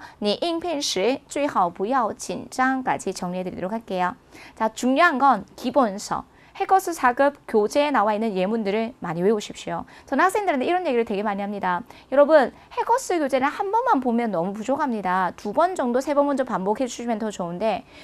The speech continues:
두 번, 세 번, 세 번 반복할 때는 해커스 교재를 왜 자꾸만 에이치에스케이 교재라고만 생각하십니까? 어법 교재라고 생각해 보십시오. 작문 교재라고 생각하십시오.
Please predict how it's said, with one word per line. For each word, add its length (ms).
두 140
번, 240
세 120
번, 320
세 160
번 140
반복할 480
때는 360
해커스 480
교재를 380
왜 140
자꾸만 340
에이치에스케이 680
교재라고만 500
생각하십니까? 840
어법 500
교재라고 380
생각해 360
보십시오. 560
작문 520
교재라고 380
생각하십시오. 760